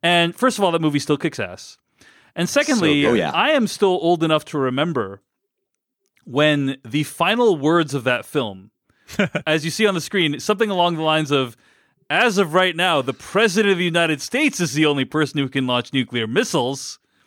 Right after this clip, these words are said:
Speaker 1: were meant to be reassuring, uh,
Speaker 4: Yeah.
Speaker 1: to viewers, which I don't feel like it is right now. But Patrick, what do you think of Crimson Tide?
Speaker 3: Uh,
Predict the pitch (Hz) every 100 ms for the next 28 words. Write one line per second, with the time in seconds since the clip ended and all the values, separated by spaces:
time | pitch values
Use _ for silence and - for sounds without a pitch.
0 | _ _ _ _ 131 175 185 226 - 180
1 | 185 175 151 - _ 101 123 185 156 -
2 | 165 147 95 87 _ _ _ _ - 123
3 | 120 120 120 127 117 113 90 - - -
4 | 110 135 131 - - _ _ _ _ _
5 | _ _ - 175 190 160 180 151 135 117
6 | 95 92 80 80 - - 151 208 196 190
7 | 160 185 165 151 120 - 117 92 80 85
8 | _ _ _ _ _ _ _ _ _ _
9 | _ _ _ 143 127 117